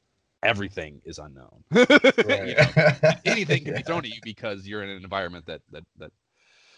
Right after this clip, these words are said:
Speaker 1: uh, allows for that. So.
Speaker 2: It's like, we got games for two differing levels of, uh, anxiety. <laughs> How much
Speaker 1: <laughs> Yeah,
Speaker 2: can you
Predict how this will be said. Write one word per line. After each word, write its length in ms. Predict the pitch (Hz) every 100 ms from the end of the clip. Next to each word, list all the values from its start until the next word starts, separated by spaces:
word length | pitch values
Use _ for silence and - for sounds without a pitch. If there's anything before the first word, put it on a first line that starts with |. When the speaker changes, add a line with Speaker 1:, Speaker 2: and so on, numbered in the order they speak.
| _ _
Speaker 1:
uh, 220 | 80 71
allows 380 | 65 90 80 82
for 120 | - 69
that. 200 | 69 - _
So. 260 | - - - _ _ _ _ _ _
Speaker 2:
It's 80 | -
like, 140 | 127
we 140 | 143 175
got 180 | 151
games 300 | 143 135 131
for 160 | - 127
two 300 | 123 123 110 - _
differing 300 | 170 151 147
levels 540 | 123 123 120 120 113 -
of, 360 | 110 107 98
uh, 200 | 104 101
anxiety. 680 | 107 104 92 95 87 80 78 -
<laughs> 60 |
How 360 | - - - 151
much 300 | 135 123 -
Speaker 1:
<laughs> 100 | -
Yeah, 80 | 135
Speaker 2:
can 40 |
you 100 | 226